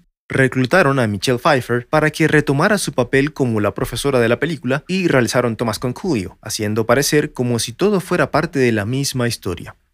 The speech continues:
Fue algo innovador para el momento y rompió algunos moldes raciales.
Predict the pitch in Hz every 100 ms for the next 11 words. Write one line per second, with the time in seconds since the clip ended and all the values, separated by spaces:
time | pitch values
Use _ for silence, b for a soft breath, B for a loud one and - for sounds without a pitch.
0 | - - 160 151 135 135 143 135 123 123
1 | 120 131 135 - 104 123 127 120 147 123
2 | 139 139 151 147 139 175 220 160 185 165
3 | 139 151 160 135 - 135 - 107 95 -